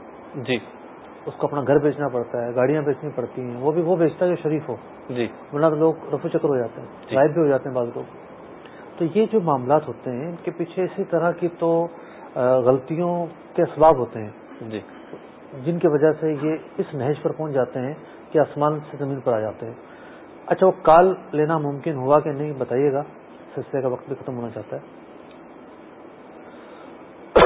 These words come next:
Speaker 2: ٹھیک ہے، جلدی کیجیے۔
Speaker 1: تو ہم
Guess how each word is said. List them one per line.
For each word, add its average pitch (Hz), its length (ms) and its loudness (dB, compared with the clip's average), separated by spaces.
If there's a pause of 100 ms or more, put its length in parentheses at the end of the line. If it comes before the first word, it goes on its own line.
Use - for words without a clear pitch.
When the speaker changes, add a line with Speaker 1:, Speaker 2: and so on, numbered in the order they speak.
(4000)
Speaker 2:
ٹھیک 117 160 -8
ہے، 113 60 -10
جلدی 127 180 -4
کیجیے۔ 123 200 2
Speaker 1:
تو 123 200 4
ہم 127 60 4